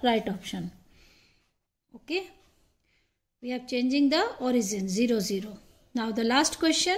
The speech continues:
The difference between x coordinate of R when considering B and C, B and C as origin respectively. Taking x coordinate of R, taking B as a origin,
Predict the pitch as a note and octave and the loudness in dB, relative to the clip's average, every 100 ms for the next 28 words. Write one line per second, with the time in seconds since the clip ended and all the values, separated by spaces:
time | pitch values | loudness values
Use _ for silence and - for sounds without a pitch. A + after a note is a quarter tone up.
0 | A4+ - _ _ _ _ _ _ _ _ | -2 -14 _ _ _ _ _ _ _ _
1 | _ _ _ _ _ _ _ _ _ _ | _ _ _ _ _ _ _ _ _ _
2 | _ _ _ A3+ A3 A3 C#4+ - G4+ G#4+ | _ _ _ -14 -8 -4 -4 -2 -2 0
3 | D#4 C4+ A#3 C#4 C#4 D4 E4+ - - C#4+ | 0 0 6 4 6 4 4 4 6 6
4 | C4 C4+ C4 A#3+ A#3+ A3+ A#3+ E4 - - | 8 4 6 4 4 6 4 2 -8 -20
5 | - - A#3+ C4+ D#4 D4 A#3+ B3+ C4 C#4 | -20 0 6 8 8 8 6 6 8 6
6 | A#3 C4 C#4 C#4 C#4 - - A#3+ - - | 8 8 10 10 6 0 -6 -14 -14 -20
7 | - - - - _ _ A#3+ C#4+ D#4 D4 | -20 -20 -20 -20 _ _ 2 8 8 6
8 | - D#4+ D4 B3+ B3 A#3+ A3+ C#4+ A#3 - | 4 8 8 8 2 2 4 4 4 0
9 | G#3+ G3 G#3 G3 G3+ G3+ B3 B3 D#4 G4 | -6 -4 -6 -4 -6 -2 0 2 2 0
10 | - - - - - _ _ _ C4+ D#4 | -2 -18 -20 -20 -20 _ _ _ 2 2
11 | - - - C4 B3 C4 B3+ C#4 C4+ - | 2 -4 2 2 4 2 4 2 2 -6
12 | G#3 F3 - - - B3+ D4+ C#4+ B3 D4 | -4 -6 -10 -10 0 2 6 6 8 10
13 | D#4 D4 E4 D#4 D#4 E4 A4 | 10 10 10 10 8 2 0